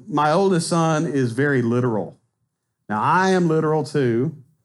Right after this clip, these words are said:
and so he gets it honestly. Some of you are pointing, nodding. Yeah, some of you like that. And so when we get a number like Noah was in the ark forty days, we want it to be forty twenty-four hour periods, right?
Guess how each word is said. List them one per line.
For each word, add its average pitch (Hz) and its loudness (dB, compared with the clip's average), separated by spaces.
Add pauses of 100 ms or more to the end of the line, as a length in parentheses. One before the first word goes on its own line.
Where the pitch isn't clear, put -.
(280)
and 117 -4
so 123 0
he 120 0
gets 147 -2
it 160 -2
honestly. 160 -2
Some 151 -6
of 147 -4
you 147 0
are 127 -2
pointing, 151 -2
nodding. 165 -2
Yeah, 175 -6
some 143 -8
of 160 -6
you 160 -6
like 151 -4
that. 147 -4 (880)
And 160 0
so 196 2
when 151 0
we 170 2
get 233 2
a 220 2
number 165 0
like 151 0
Noah 160 0
was 151 0
in 165 2
the 165 -2
ark 151 -2
forty 151 0
days, 151 0 (340)
we 131 2
want 156 0
it 147 -12
to 147 -2
be 135 2
forty 143 -2
twenty-four 143 -2
hour 151 0
periods, 165 -2
right? 156 0